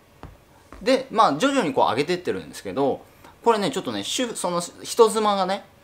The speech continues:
人妻ですよ。人妻がなん、あの、「セミナー参加費一万円って高くないですか？」って聞いたんですよ。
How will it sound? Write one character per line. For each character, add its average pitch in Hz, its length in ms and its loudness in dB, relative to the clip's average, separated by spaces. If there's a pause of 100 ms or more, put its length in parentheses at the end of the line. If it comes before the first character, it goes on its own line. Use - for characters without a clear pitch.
人 285 240 2
妻 285 240 6
で - 100 4
す - 100 -6
よ。 - 100 -10 (680)
人 277 280 -2
妻 277 220 4
が 247 100 0
な 262 140 6
ん、 - 160 -2 (220)
あ 175 120 4
の、 170 180 -2 (280)
「セ 247 180 4
ミ 311 120 4
ナ 381 160 4
ー - 20 0
参 359 200 2
加 359 80 0
費 285 140 -2
一 262 160 -4
万 277 180 2
円 330 60 -2
っ 320 40 -10
て 226 100 0
高 240 260 2
く 208 100 -4
な 113 80 0
い 92 40 -4
で 80 60 -10
す - 60 -14
か？」 120 100 -2
っ 120 40 -4
て - 80 -16
聞 143 100 -6
い 151 40 -4
た 143 100 0
ん - 20 0
で - 60 -10
す - 40 -18
よ。 - 60 -20